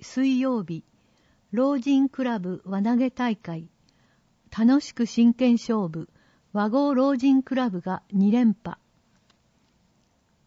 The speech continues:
今年で六十一回目となる老人クラブ輪投げ大会が、町総合体育館で開催されました。町内十三地区の老人クラブから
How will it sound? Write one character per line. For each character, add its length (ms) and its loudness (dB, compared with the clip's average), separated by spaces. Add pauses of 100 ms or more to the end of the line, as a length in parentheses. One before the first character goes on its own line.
今 140 -8
年 300 -6
で 140 -2
六 280 -4
十 220 -2
一 100 -4 (100)
回 240 0
目 120 2
と 160 -4
な 180 -2
る 220 -8 (100)
老 260 -2
人 260 0
ク 120 -8
ラ 160 -6
ブ 200 -10
輪 120 -4
投 140 0
げ 140 -2
大 260 -8
会 260 -10
が、 200 -10 (500)
町 360 -4
総 300 -4
合 220 -4
体 300 -4
育 180 -14
館 240 -2
で 100 -6
開 220 -6
催 240 -6
さ 160 -8
れ 100 -4
ま 140 -4
し 160 -18
た。 160 -14 (800)
町 260 -2
内 300 0
十 240 -4
三 280 -2
地 120 -16
区 120 -4
の 140 -2
老 240 -2
人 240 0
ク 100 -8
ラ 140 -4
ブ 100 -8
か 180 -10
ら 180 -10